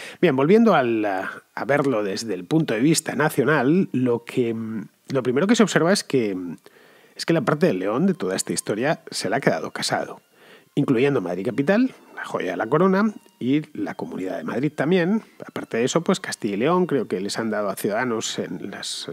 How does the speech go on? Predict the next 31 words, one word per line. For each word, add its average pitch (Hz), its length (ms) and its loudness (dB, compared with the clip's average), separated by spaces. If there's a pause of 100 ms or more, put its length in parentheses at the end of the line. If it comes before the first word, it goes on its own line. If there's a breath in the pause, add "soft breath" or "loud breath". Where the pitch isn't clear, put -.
las - 220 -12
Cortes 131 340 -4
de 107 60 -4
Castilla 120 260 -2
y 117 40 0
León, 120 140 -2
les 104 160 -4
han 98 100 -4
dado 104 180 -4
la 92 80 -6
presidencia 110 480 -4
de 98 40 -4
la 107 80 -6
Cámara, 170 400 2 (440 loud breath)
la - 60 -10
región 104 260 -4
de 92 60 -4
Murcia, 160 640 4
la 170 80 0
ciudad 107 200 -2
de - 40 -6
Zaragoza 135 480 -2
también. 165 560 -2 (520 loud breath)
En 107 60 -12
fin, 170 220 2
que 107 440 -2
Ciudadanos 139 420 2
se 139 60 2
tiene 123 180 4
que 143 80 2
conformar, 143 580 2